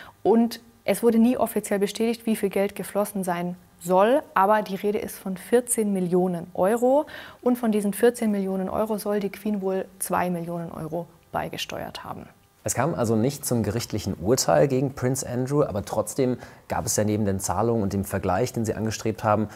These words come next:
Speaker 2: natürlich Konsequenzen für ihn, oder?
Speaker 1: Es gab Konsequenzen. Bis es diese Konsequenzen allerdings gegeben hat, ist in meinen Augen eine extrem lange Zeit vergangen. Der Palast hat nämlich ganz lange die Füße stillgehalten. Das kennen wir ja schon vom Palast.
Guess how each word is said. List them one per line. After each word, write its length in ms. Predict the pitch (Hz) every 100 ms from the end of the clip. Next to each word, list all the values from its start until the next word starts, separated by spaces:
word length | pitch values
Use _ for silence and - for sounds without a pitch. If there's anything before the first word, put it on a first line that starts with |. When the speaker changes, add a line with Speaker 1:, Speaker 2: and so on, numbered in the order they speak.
| -
Speaker 2:
natürlich 300 | 92 - 98
Konsequenzen 560 | - 98 98 87 76 82
für 100 | -
ihn, 160 | 76
oder? 240 | 65 85 113 - - _ _ _ _ _
Speaker 1:
Es 220 | 226 -
gab 240 | 202 196 214
Konsequenzen. 960 | 240 220 202 202 196 226 269 294 370 - -
Bis 200 | 254 285
es 200 | - 226
diese 280 | - 220 220
Konsequenzen 680 | 220 214 208 - 214 220 -
allerdings 500 | 208 208 202 208 -
gegeben 380 | - 226 233
hat, 140 | 208 208
ist 260 | 202 - -
in 160 | 190 185
meinen 260 | 185 220
Augen 180 | 202 202
eine 200 | 190 -
extrem 480 | 185 - - 202 214
lange 240 | 196 180
Zeit 360 | - - 185 233
vergangen. 440 | - 220 220 240
Der 80 | 208
Palast 400 | - 196 208 -
hat 100 | 214
nämlich 240 | 196 202
ganz 260 | 202 180 190
lange 220 | 196 196
die 80 | 180
Füße 320 | - 160 -
stillgehalten. 640 | 165 135 160 160 160 165 180
Das 160 | 165
kennen 220 | - 180
wir 80 | 196
ja 120 | 208
schon 280 | 208 220 226
vom 160 | - 226
Palast. 500 | 226 233 294 -